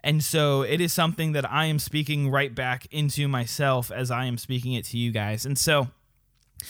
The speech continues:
what is laziness? I think that's a really good question that, that I think we need to ask. And so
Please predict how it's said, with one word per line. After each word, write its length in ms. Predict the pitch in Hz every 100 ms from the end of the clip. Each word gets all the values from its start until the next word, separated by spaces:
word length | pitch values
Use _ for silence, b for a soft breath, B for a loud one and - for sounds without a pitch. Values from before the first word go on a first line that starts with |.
| B B 190
what 300 | 151 160 226
is 220 | - 214
laziness? 800 | 165 139 156 170 135 98 - - -
I 100 | 143
think 200 | 147 196
that's 180 | 202 208
a 60 |
really 340 | 180 147 165 185
good 200 | 175 147
question 560 | 151 147 - 151 135 110
that, 340 | 123 131 120 - _ _
that 240 | 143 147
I 60 | 139
think 180 | 139 139
we 80 | 147
need 160 | 139
to 80 | 131
ask. 460 | 107 113 - - 151
And 120 | 151
so 300 | - 160